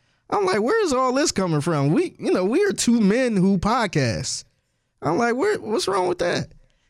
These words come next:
And then I start seeing random niggas podcasts and how they be trashing chicks, and one podcast was shitting on black women. It, it was this dude that was black as midnight. He was like, "Yeah, you know, I don't, you know,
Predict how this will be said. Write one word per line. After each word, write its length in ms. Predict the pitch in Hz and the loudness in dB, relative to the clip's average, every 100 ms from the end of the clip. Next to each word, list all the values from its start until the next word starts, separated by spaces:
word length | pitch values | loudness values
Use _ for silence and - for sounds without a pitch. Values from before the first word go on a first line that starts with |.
| - | -6
And 180 | 143 147 | -2 0
then 180 | 208 | 0
I 100 | 208 | 0
start 280 | 196 196 175 | 0 0 0
seeing 240 | - 196 156 | 0 0 2
random 500 | 143 185 196 190 175 | 0 0 0 0 0
niggas 240 | 190 175 156 | 0 0 0
podcasts 720 | 185 196 190 202 202 202 175 | 0 0 0 -2 0 0 0
and 140 | 151 | -2
how 160 | 175 170 | 0 0
they 80 | 196 | 0
be 160 | 196 | -2
trashing 840 | 135 - 175 196 196 190 190 185 - - | -4 0 0 0 0 0 0 0 -4 -4
chicks, 520 | - 214 214 - - | 0 2 0 -2 -2
and 260 | 131 131 - - _ _ _ | -2 -2 -4 -10 _ _ _
one 220 | 127 175 | 0 0
podcast 640 | 175 185 180 175 190 180 139 | 0 0 0 0 0 0 0
was 100 | - | 0
shitting 240 | 196 185 | 0 0
on 140 | 185 120 | -2 0
black 300 | 131 170 175 | 2 2 2
women. 480 | 175 196 196 214 - | 0 0 -2 -4 -6
It, 160 | - 196 | -2 -2
it 200 | 226 269 | 2 2
was 160 | 285 226 | 2 2
this 180 | 226 180 | 0 0
dude 360 | 220 220 202 | 2 2 2
that 80 | 180 147 | 0 0
was 160 | 127 131 | 0 0
black 400 | 147 180 196 185 | 0 0 0 0
as 120 | 160 | 2
midnight. 540 | 160 147 131 113 - - _ _ _ _ _ | 0 2 0 -2 -4 -12 _ _ _ _ _
He 80 | - | -2
was 120 | 240 | 0
like, 200 | 220 196 | 2 0
"Yeah, 260 | 254 285 170 | 0 0 0
you 160 | 196 254 | 0 0
know, 140 | 196 | 0
I 160 | 160 156 | 0 0
don't, 400 | 240 226 69 104 | 0 -2 -6 -4
you 80 | 196 | -2
know, 240 | 147 | 0